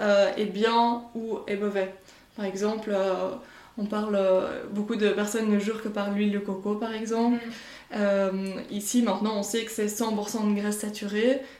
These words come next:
Speaker 1: Donc, c'est une huile qui est excellente, qu'on va chauffer à, à forte température. Mais l'utiliser crue, par exemple, dans des energy balls,
Speaker 2: Mhm.
Speaker 1: des raw cakes,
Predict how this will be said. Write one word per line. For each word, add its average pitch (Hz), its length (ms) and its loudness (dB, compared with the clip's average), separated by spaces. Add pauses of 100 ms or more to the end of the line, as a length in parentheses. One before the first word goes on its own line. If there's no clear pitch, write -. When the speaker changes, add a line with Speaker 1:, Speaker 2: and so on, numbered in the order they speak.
Speaker 1:
Donc, 214 320 -4
c'est 208 180 -2
une 208 140 2
huile 214 160 0
qui 208 100 -4
est - 120 -4
excellente, 233 580 -2
qu'on 202 100 -2
va 202 140 0
chauffer 240 640 2
à, 185 160 2
à 202 100 0
forte 220 320 -8
température. 202 680 0 (360)
Mais 214 100 0
l'utiliser 202 560 0
crue, 247 440 2
par 196 160 0
exemple, 196 360 -2
dans 185 80 -2
des 185 160 -2
energy 196 400 -2
balls, 220 500 4
Speaker 2:
Mhm. 190 160 -2
Speaker 1:
des 202 140 0
raw 202 240 -2
cakes, 240 320 4